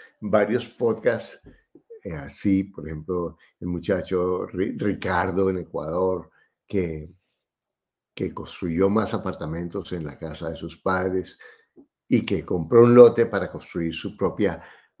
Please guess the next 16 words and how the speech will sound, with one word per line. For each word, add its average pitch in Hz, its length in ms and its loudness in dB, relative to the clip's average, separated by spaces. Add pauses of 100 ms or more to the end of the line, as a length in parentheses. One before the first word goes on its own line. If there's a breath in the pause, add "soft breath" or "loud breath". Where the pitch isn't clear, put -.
(360)
eh, 87 460 -4
casa 92 580 -2
y 85 140 -6
sus - 260 -14
apartamentos. 82 800 -6 (340 soft breath)
Es, 110 200 0
es 120 280 2
algo 135 400 6
que 107 140 -2
tiene 110 280 0
una 139 160 2
ventaja 113 440 0
y 147 80 0
ahorita 101 340 0
lo 127 120 2
hablamos 110 640 -2